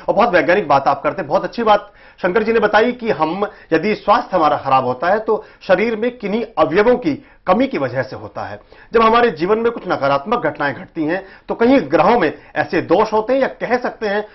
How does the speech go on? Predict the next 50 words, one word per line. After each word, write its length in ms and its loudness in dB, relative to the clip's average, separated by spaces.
मोटे 260 4
तौर 200 0
पर 180 -4
कि 180 -8
हमारे 300 0
ग्रह 300 -2
बीमार 360 2
होते 260 -10
हैं। 200 -12
हम 100 -4
जो 100 0
भी 60 -4
रत्न 240 -2
धारण 240 2
करते 260 -4
हैं, 200 -2
जो 100 4
भी 100 4
पूजा 300 2
पाठ, 320 4
जो 120 -2
भी 80 -2
उपासना 360 0
पद्धति, 480 -2
जो 280 0
भी 180 0
ईश्वर 240 -2
का 100 -4
नाम 180 0
लेते 220 -2
हैं, 200 0
उससे 240 -6
उन 140 2
ग्रहों 240 -2
की 80 -12
बीमारियों 400 -2
को 200 -8
दूर 480 -4
करने 260 0
की 100 -4
दिशा 280 -4
में 120 -2
हमारे 380 -2
प्रयास 360 0
होते 180 -14
हैं 180 -14
और 120 -2
तब 100 0
हमारी 220 0
जिंदगी 400 -6